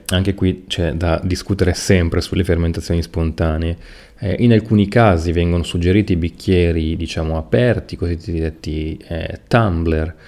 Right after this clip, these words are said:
Tanti produttori, eh, del Belgio hanno questo tipo di bicchiere. Io personalmente tendo a preferire bicchieri a chiudere,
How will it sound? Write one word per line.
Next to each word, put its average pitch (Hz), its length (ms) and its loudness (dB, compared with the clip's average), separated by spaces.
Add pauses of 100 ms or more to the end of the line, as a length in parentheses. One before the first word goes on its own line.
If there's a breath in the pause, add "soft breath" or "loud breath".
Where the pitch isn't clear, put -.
Tanti 104 280 2
produttori, 82 800 0
eh, 87 220 -6
del 80 160 -4
Belgio 82 440 -2
hanno 92 220 0
questo 90 200 -8
tipo 82 200 -2
di 80 100 -4
bicchiere. 135 840 0
Io 123 160 4
personalmente 98 680 0
tendo 123 300 4
a 85 40 2
preferire 85 520 -2
bicchieri 82 400 -2
a 87 40 0
chiudere, 147 580 0